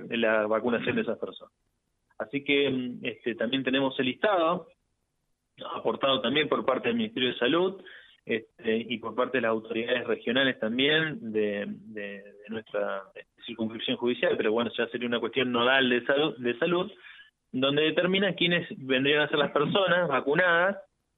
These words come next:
que no pertenecen a esa población objetivo, dentro de los cuales nos encontramos familiares directos o allegados,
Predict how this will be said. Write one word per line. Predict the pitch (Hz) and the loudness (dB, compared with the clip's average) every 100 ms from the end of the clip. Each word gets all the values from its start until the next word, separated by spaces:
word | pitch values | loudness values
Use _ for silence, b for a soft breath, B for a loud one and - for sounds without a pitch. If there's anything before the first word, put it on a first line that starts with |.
| _ | _
que | 135 | 0
no | 143 170 | 2 2
pertenecen | 151 139 135 - 131 | 2 2 0 0 0
a | 123 | 0
esa | 120 | 0
población | 113 113 110 - 120 | 2 2 0 -2 -2
objetivo, | 110 110 107 104 | -2 -4 -4 0
dentro | 113 123 127 | 0 0 0
de | |
los | 131 131 | 0 0
cuales | 165 170 185 | 2 2 2
nos | 131 123 123 | 0 -2 -2
encontramos | 123 127 131 143 131 | 0 0 2 2 2
familiares | - 120 123 139 139 123 | 2 0 2 4 4 2
directos | 131 180 175 - 170 - - _ _ _ _ _ _ _ | 2 2 0 0 -2 -2 -14 _ _ _ _ _ _ _
o | - 117 110 | -4 0 2
allegados, | 110 107 120 139 143 139 | 2 2 2 4 4 2